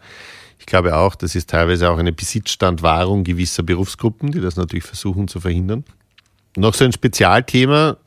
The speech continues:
öffentlicher Dienst ist ja in unseren Ländern generell überaltet. Das heißt, dieser, dieses Rentenproblematik ist ja im öffentlichen Dienst noch stärker ausgeprägt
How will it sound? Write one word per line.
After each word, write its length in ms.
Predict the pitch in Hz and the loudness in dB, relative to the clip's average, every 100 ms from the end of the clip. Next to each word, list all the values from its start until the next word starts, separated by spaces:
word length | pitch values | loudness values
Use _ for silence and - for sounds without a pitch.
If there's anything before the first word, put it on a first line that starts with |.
| _ _ _ - | _ _ _ 0
öffentlicher 480 | 107 - 113 98 101 | 2 2 0 0 -2
Dienst 640 | 113 139 285 - - - _ _ _ | 0 0 0 -4 -12 -20 _ _ _
ist 260 | 101 - 110 | -8 -4 2
ja 100 | 104 | 2
in 120 | 98 | 2
unseren 420 | 107 110 101 101 | 0 0 2 2
Ländern 440 | 95 92 104 101 | 2 2 2 0
generell 400 | 90 95 104 98 | 2 2 4 2
überaltet. 640 | 92 90 90 104 - 160 - | 2 0 2 -2 0 -4 -2
Das 160 | 101 | -4
heißt, 280 | 101 98 - - | -2 -2 -6 -6
dieser, 680 | 92 92 90 90 87 85 | -2 0 0 0 -2 -4
dieses 540 | 85 - 82 85 80 80 | -8 -8 -6 -6 -6 -8
Rentenproblematik 1160 | 101 117 - 107 104 95 104 95 92 - 101 | -6 -6 -4 -4 -4 -2 0 0 -2 -2 -6
ist 180 | 95 - | -6 -4
ja 80 | 101 | -4
im 140 | 92 | -2
öffentlichen 480 | 87 - 101 92 95 | -4 -4 -4 -2 -4
Dienst 340 | 98 104 - 101 | -4 -6 -4 -2
noch 220 | 101 - | -2 -4
stärker 480 | - 95 98 113 95 | -2 0 0 0 0
ausgeprägt 640 | 98 107 98 95 95 - | -2 -6 -4 -4 -4 -12